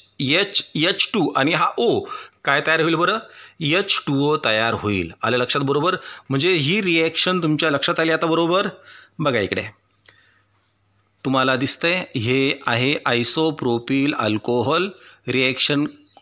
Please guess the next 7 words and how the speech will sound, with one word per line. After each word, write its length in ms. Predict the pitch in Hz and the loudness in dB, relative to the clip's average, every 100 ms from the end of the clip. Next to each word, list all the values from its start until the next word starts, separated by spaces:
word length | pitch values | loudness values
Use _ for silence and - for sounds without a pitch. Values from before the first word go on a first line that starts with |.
| - | -2
अ, 320 | 117 113 110 | 0 2 0
कोणाबरोबर 920 | - 135 139 143 - - - 131 135 | 0 0 2 0 -6 -10 -4 0 0
केली? 460 | 139 139 151 170 135 | 0 0 2 2 0
एच 120 | 135 | 0
सी 140 | - | 0
एल 80 | 156 | 0
बरोबर. 300 | 156 156 190 | 0 0 -2